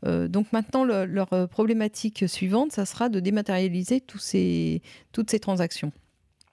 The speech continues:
Et c'est pour ça que nous avons vu arriver, euh, là, dans les, les années de, à partir des années deux mille dix, euh, toute cette, euh, mais, euh, toute cette, ce mouvement, euh, euh,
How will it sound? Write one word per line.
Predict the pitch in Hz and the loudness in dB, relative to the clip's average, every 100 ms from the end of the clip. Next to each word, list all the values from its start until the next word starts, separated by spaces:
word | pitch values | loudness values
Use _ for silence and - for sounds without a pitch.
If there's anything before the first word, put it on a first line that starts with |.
| - - | -16 -8
Et | |
c'est | - | -2
pour | 185 175 | 0 0
ça | 233 | 0
que | 226 | 0
nous | 185 | 0
avons | 170 170 160 | 0 0 -2
vu | 185 | 0
arriver, | 175 156 151 175 254 247 | 0 0 0 0 0 0
euh, | 170 147 | 0 0
là, | 156 190 | -2 -2
dans | 151 | -2
les, | 135 131 127 | -2 -2 -2
les | 143 143 | -2 0
années | 147 147 | 0 0
de, | 147 | -2
à | |
partir | - 160 - | -2 -2 -2
des | 175 156 | -2 0
années | 156 143 | 0 0
deux | 131 | 0
mille | 135 143 | 0 0
dix, | 220 269 - - - - - | -2 -2 -6 -18 -20 -18 -2
euh, | 151 147 | 0 0
toute | 196 - | -4 -4
cette, | - - 165 | -4 -2 0
euh, | 151 143 156 - - - - - - - - - - - | 2 2 0 0 -2 -4 -4 -6 -6 -8 -14 -20 -20 -8
mais, | - 165 - | 0 0 0
euh, | 151 - | -4 -4
toute | 175 | -8
cette, | - 165 - | -4 -4 -2
ce | 185 185 | 0 2
mouvement, | 202 202 214 233 277 277 196 | 4 2 2 2 2 0 0
euh, | 180 170 165 - - - - | 0 2 0 -4 -18 -14 -4
euh, | - - | -2 -2